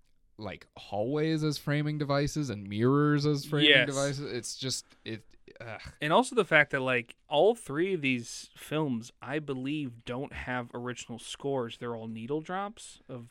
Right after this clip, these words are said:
Speaker 2: pre-,
Speaker 1: Oh, yeah,
Speaker 2: previously
Speaker 1: yeah.
Speaker 2: existing work, and all the needle drops in all three of these films are great.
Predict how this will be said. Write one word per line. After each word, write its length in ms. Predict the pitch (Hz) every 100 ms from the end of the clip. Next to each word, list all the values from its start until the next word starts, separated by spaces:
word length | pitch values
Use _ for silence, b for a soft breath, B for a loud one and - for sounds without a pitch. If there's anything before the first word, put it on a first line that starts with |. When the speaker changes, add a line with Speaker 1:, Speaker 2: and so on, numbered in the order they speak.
| -
Speaker 2:
pre-, 160 | 104
Speaker 1:
Oh, 200 | 104 101 95
yeah, 120 | 104
Speaker 2:
previously 400 | 127 151 - 147
Speaker 1:
yeah. 40 |
Speaker 2:
existing 520 | 131 135 - 147 135 b b b
work, 300 | 147 160 190 -
and 100 | 160
all 160 | 208
the 100 | 233
needle 260 | 175 196 214
drops 420 | 196 208 240 -
in 120 | -
all 140 | 151 170
three 220 | 185 175
of 40 |
these 160 | 170 165
films 420 | 185 190 208 - - _ _ _ _ -
are 140 | 127
great. 300 | 120 120 95